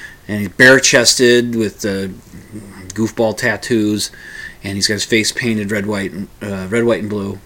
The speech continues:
and he's, he's in there, you know, doing his thing. And, uh, he's been identified. He's, he's a fellow that's, I guess he's a vo-, a voiceover actor. Um,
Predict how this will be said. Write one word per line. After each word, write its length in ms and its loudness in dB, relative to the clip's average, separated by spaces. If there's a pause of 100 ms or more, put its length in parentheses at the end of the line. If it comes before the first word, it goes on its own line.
(160)
and 200 0
he's, 400 4 (280)
he's 280 4
in 160 8
there, 400 6 (680)
you 60 -8
know, 140 -10
doing 320 2
his 160 0
thing. 400 -2 (1600)
And, 520 8 (160)
uh, 400 -2
he's 240 4
been 160 8
identified. 540 4
He's, 200 0
he's 320 2
a 60 0
fellow 260 6
that's, 240 4
I 80 0
guess 140 4
he's 160 4
a 40 4
vo-, 200 2
a 60 2
voiceover 800 2
actor. 400 -2 (1120)
Um, 420 2